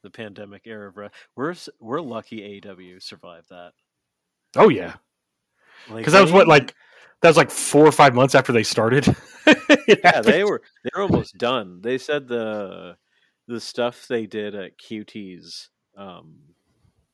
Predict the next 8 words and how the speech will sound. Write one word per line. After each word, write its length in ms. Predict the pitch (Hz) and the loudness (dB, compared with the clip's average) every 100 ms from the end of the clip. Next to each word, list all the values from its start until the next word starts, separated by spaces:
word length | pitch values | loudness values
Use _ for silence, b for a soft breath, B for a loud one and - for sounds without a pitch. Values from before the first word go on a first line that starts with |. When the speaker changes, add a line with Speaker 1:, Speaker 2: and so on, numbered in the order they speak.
| _ _ _ _ _ _ | _ _ _ _ _ _
Speaker 1:
little 260 | 104 104 95 | -14 -14 -14
thing, 520 | - 98 120 139 151 _ _ _ _ _ - | -14 -14 -16 -20 _ _ _ _ _ _ -12
Speaker 2:
At 40 | |
Speaker 1:
his 100 | 107 | -12
Speaker 2:
the 60 | 101 | -8
gym? 260 | 104 113 123 | -4 -2 -4
Speaker 1:
little, 120 | 82 | -6
uh, 360 | 85 82 80 | -16 -20 -20